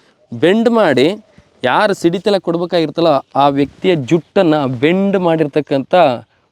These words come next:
ಬೊಂಬಿಗೆ ಕಟ್ತಾರೆ, ಇಲ್ಲಿ ಕಟ್ತಾರೆ. ಆ ನಂತರ ಒಬ್ಬ ಇವನ ತಲೆಯನ್ನ ಕತ್ತರಿಸ್ತಾನೆ. ಹಾನಗಲ್ ಕಡೆಗೆ ಒಬ್ರು "ನಾನು ಕದಂಬರ ಶಾಖೆಯವನು" ಅಂತ ಹೇಳ್ತಾನೆ ಒಬ್ಬ ರಾಜ.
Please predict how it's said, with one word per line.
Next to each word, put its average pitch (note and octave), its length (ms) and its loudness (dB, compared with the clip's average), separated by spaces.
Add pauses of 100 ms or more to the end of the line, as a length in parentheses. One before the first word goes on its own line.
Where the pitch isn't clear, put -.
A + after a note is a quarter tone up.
(100)
ಬೊಂಬಿಗೆ D#3 400 0
ಕಟ್ತಾರೆ, - 440 -2 (320)
ಇಲ್ಲಿ C#3 100 -6
ಕಟ್ತಾರೆ. C#3 420 -2 (720)
ಆ F#3 200 2
ನಂತರ A3 280 -2
ಒಬ್ಬ F#3 300 2
ಇವನ E3+ 360 4
ತಲೆಯನ್ನ D#3+ 340 0 (400)
ಕತ್ತರಿಸ್ತಾನೆ. D3 640 -6 (420)
ಹಾನಗಲ್ E3 380 2
ಕಡೆಗೆ D3+ 280 2
ಒಬ್ರು C#3 420 2
"ನಾನು C3+ 420 -2
ಕದಂಬರ B2+ 640 -2
ಶಾಖೆಯವನು" A#2 560 -2
ಅಂತ A2 140 -6
ಹೇಳ್ತಾನೆ A#2 340 -4
ಒಬ್ಬ G#2 140 -8
ರಾಜ. G#2 240 -6